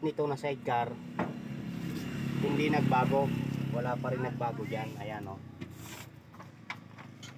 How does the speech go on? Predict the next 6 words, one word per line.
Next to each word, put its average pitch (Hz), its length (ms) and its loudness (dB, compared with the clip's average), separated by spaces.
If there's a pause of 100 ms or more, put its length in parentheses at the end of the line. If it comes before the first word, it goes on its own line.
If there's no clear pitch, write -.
(600)
So, 113 160 -4
tatanggalin 113 640 -2
na 113 160 -2
natin 110 240 -4
yung 110 400 -6
kanyang 107 400 -6